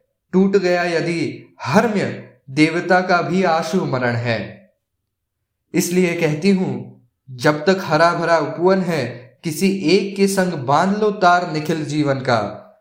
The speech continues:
न तो एक दिन वह होगा जब गलित म्लान अंगों पर क्षण भर को भी किसी पुरुष की दृष्टि नहीं विरमेगी।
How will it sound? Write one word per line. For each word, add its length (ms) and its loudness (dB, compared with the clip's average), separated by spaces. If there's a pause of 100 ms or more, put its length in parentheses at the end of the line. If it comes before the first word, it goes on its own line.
(160)
न 120 0
तो 260 -2
एक 340 2
दिन 140 0
वह 240 0
होगा 460 0 (440)
जब 300 -2
गलित 600 0
म्लान 380 2
अंगों 460 -2
पर 360 -4 (460)
क्षण 220 0
भर 180 2
को 220 0
भी 140 2
किसी 400 -4
पुरुष 440 -4
की 120 -4
दृष्टि 500 -4
नहीं 440 -2
विरमेगी। 920 -6